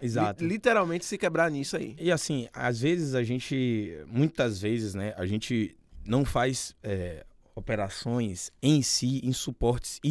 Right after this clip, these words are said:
Speaker 1: resistências, assim, entendeu? Então, é, acontecem algumas, algumas coisas no mercado que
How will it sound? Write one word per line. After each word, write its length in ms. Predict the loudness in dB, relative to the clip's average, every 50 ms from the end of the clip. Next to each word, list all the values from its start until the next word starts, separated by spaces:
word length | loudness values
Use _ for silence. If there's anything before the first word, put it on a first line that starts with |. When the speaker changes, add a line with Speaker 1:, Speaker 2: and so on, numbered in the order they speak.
| 4 4
Speaker 1:
resistências, 580 | 4 4 2 0 -4 -4 -6 -6 -6 -6 -8 -8
assim, 200 | -8 -8 -8 -10
entendeu? 300 | -10 -8 -6 -4 -4 -4 -6 -10 -20 -20 -20 -20 -20 -20 -20 -20 -20 _ _
Então, 380 | 2 4 4 4 6 4 2 0 0 0
é, 720 | 0 2 2 2 2 2 2 2 2 0 0 -2 -4 -8 -14 -20
acontecem 640 | -14 _ -6 -2 2 4 4 4 2 0 -2 0
algumas, 560 | 0 0 -2 -2 -2 -2 -2 -4 -6 -8 -12 -12 -6
algumas 420 | -2 -2 0 0 0 -2 -4 -4
coisas 260 | -4 -2 -2 -2 -2
no 80 | -4 -2
mercado 720 | -2 -2 -4 -4 -4 -4 -4 -2 -2 -2 -2 -4 -6 -8 _ _ _ _ _ _ _ -10
que 420 | -4 -2 0 2 2 0 0 -2